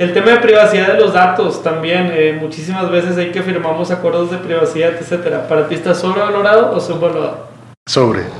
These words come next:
Speaker 1: Ok. El tema también de, eh, las criptomonedas, no sé si, eh, ya seas aquí, eh, Bitcoin o Ethereum o lo que sea, pero en el tema de las cripto, digo, por un tema de tecnología, ¿qué piensas? ¿Que están sobre o subvaloradas?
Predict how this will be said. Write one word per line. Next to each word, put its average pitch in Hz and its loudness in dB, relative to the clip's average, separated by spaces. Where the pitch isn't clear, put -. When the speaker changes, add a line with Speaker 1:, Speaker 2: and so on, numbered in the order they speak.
Speaker 1:
Ok. 160 0
El 180 2
tema 220 4
también 208 0
de, 202 6
eh, 170 -2
las 160 0
criptomonedas, 170 2
no 170 0
sé 180 -4
si, 185 -2
eh, 185 -4
ya 165 2
seas 185 -2
aquí, 180 -2
eh, 160 6
Bitcoin 170 0
o 156 0
Ethereum 175 2
o - 0
lo 151 0
que 165 2
sea, 185 2
pero 165 2
en 170 2
el 170 0
tema 190 0
de 196 2
las 170 2
cripto, 190 0
digo, 165 0
por 165 0
un - 0
tema 185 2
de 180 -4
tecnología, 160 0
¿qué 180 -4
piensas? 156 -6
¿Que - -14
están 160 -4
sobre 185 0
o 190 -2
subvaloradas? - -6